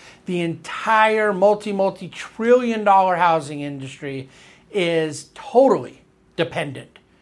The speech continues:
irrevocably, irreconcilably dependent on two to three percent interest rates. Okay, you can argue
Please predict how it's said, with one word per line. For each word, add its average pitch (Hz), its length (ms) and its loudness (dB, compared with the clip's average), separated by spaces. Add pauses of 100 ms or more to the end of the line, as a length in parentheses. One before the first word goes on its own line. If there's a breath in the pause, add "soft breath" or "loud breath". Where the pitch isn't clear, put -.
(600 soft breath)
irrevocably, 214 1500 2 (260)
irreconcilably 160 1700 0 (160)
dependent 143 560 -2 (280 soft breath)
on 151 240 0
two 220 180 2
to 180 80 2
three 180 240 0
percent 151 480 2
interest 127 340 -8
rates. 117 380 -10
Okay, 135 300 -2
you 123 120 -6
can 131 220 -6
argue 131 500 0